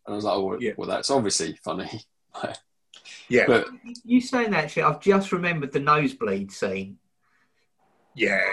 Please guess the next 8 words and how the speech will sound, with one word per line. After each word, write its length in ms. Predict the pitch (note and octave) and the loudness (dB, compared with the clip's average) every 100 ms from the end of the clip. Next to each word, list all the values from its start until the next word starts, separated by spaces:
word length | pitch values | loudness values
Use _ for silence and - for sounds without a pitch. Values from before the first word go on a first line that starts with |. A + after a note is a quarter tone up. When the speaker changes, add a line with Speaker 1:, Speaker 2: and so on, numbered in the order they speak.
| F#2 - - | -4 -8 -2
Speaker 3:
I, 220 | - A2 G3+ | 0 2 4
I 80 | |
just, 600 | - - - G3+ G3 - | 4 0 0 0 -2 -4
again, 360 | G3+ B3 A3+ E3 | -2 2 2 2
like, 320 | E3+ F#3 E3 | 2 0 -2
that 240 | A#3+ C4 A3 | -2 -2 -2
must 260 | A#3+ - | -4 -4
be, 200 | A3 G3 | -6 -2